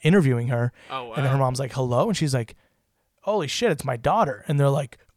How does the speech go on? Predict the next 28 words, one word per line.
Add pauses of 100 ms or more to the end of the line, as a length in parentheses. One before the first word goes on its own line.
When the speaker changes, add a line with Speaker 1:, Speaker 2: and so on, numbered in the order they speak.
Speaker 1:
"Oh,
fuck
it.
Like,
let
us
talk
to
her."
And
she (140)
tells
police, (420)
uh, (600)
everything (200)
that
just
happened.
And
they're
Speaker 2:
Mm-hmm.
Speaker 1:
like, (480)
"S-, (140)
like, (320)
go
to
El
Paso.